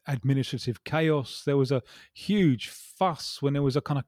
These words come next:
coup inside the, the, uh, the Ecuadorian F A, and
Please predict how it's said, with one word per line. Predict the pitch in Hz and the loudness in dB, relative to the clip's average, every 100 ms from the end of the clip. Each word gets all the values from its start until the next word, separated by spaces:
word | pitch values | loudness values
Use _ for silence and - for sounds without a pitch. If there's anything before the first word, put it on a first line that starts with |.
| - | -4
coup | - 175 143 | 4 6 6
inside | 131 - 143 143 131 | 2 0 0 0 0
the, | 131 | 0
the, | 123 127 123 123 | 2 0 2 2
uh, | 127 127 131 | 0 0 -2
the | 127 127 | -2 -2
Ecuadorian | 139 127 135 131 131 | -2 0 2 2 0
F | 127 143 | -2 0
A, | 156 151 | 2 2
and | 135 | 0